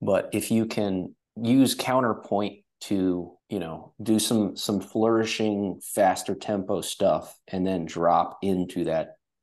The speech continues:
spacious place, it, I think it can, you know, it, it's just a,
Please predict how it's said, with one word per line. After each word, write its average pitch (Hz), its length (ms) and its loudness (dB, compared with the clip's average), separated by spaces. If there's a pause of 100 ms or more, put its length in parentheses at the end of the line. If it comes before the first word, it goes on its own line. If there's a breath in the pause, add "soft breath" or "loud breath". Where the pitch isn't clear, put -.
(180)
spacious - 580 -6
place, 78 580 -8
it, - 220 -8
I 85 100 2
think 82 240 -6
it 80 120 -8
can, 73 240 -12 (180)
you 101 120 -2
know, 85 200 -6
it, 85 200 -6
it's 85 220 -6
just 85 220 -6
a, 80 280 -4